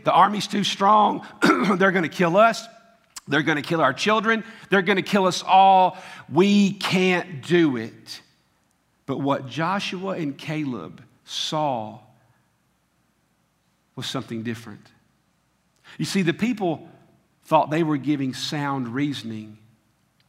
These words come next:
but Joshua and Caleb saw it as rebellion.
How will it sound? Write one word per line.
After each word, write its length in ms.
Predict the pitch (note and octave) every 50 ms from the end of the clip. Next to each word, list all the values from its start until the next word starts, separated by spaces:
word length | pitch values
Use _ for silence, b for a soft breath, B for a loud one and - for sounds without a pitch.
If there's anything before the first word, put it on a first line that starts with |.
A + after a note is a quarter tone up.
| _ _ _ _ _ _ _
but 120 | A#2 A2
Joshua 520 | A2+ - D3+ D#3 E3 D#3+ - - B2+ B2
and 120 | A#2 A#2+ A#2
Caleb 380 | - C#3+ D#3 D#3 B2+ A#2+ G#2+
saw 280 | - - - B2 A2+ A#2
it 60 | A2
as 200 | A2 G#2 G#2+ A2+
rebellion. 500 | G#2+ G2+ G2 A2+ G#2+ G2+ F#2+ F#2 F2 F#2+